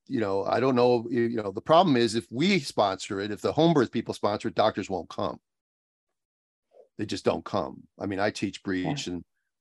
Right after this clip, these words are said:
Speaker 1: I, I'm so thrilled. Like I did a bre-, a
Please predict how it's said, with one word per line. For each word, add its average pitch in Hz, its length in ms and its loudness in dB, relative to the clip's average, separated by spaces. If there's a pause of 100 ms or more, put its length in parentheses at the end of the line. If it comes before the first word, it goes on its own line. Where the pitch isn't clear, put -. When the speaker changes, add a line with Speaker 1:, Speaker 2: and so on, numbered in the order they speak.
(260)
Speaker 1:
I, 117 300 2
I'm 113 80 0
so 147 240 2
thrilled. 123 560 2
Like 101 260 -6
I 104 80 2
did 110 200 0
a 107 40 2
bre-, 101 260 -4
a 101 140 -4